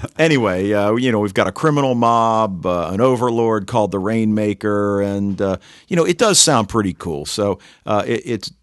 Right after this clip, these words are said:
Speaker 2: due for a September twenty-eighth release in theaters, and, uh, you know, like we said, Bruce Willis, Joseph Gordon-Levitt, uh, Emily Blunt, uh, Piper Perabo. You know her?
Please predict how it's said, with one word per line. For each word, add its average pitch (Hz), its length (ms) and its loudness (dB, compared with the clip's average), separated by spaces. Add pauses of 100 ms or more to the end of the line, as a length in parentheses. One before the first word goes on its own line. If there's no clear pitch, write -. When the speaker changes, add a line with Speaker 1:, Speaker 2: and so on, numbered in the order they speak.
Speaker 2:
due 139 240 0
for 127 240 0
a 110 60 0
September 139 540 -2
twenty-eighth 117 680 0
release 104 480 -4
in 98 160 -2
theaters, 104 680 0
and, 98 480 -6
uh, 92 340 -2
you 87 60 -8
know, 92 80 -6
like 92 140 -6
we 95 40 -12
said, 98 200 -6
Bruce 104 240 -6
Willis, 107 360 0
Joseph 101 360 -4
Gordon-Levitt, 98 720 -4 (340)
uh, 95 140 -4
Emily 113 320 0
Blunt, 104 460 -2 (480)
uh, 90 360 -4
Piper 127 340 0
Perabo. 101 520 0
You 104 120 -2
know 117 80 -2
her? 135 280 -4